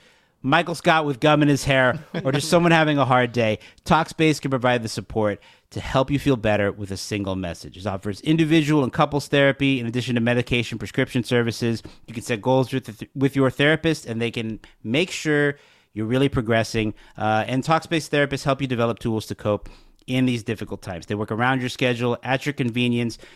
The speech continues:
And whether you're experiencing depression, anxiety, or other problems, Talkspace is the number one online therapy platform to help you sort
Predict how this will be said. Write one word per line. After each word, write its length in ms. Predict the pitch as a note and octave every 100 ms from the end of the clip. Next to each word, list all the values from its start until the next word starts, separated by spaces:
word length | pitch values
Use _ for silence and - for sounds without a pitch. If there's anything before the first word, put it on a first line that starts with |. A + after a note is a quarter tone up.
| _
And 140 | A2+
whether 160 | B2+ D3+
you're 120 | D#3
experiencing 360 | D3 - C#3 B2
depression, 640 | G2+ D3 C#3+ - C#3+ C#3+
anxiety, 460 | G#2+ G#2 A#2+ A#2+ A#2+
or 100 | -
other 160 | F3+
problems, 460 | E3 D3+ C#3 C3+ C3 - _ _
Talkspace 480 | - F#3 - F#3+ F3
is 140 | C3+ A2+
the 80 |
number 240 | A#2 C#3+ E3
one 240 | D3+ D3+
online 340 | C#3 C3+ C3+ B2+
therapy 320 | B2 A#2+ A#2+
platform 560 | - G#2 G#2 G#2+ G#2 G2+
to 100 | F#2+
help 280 | A#2+ A#2
you 160 | A#2+ A#2+
sort 340 | - G2+ G2+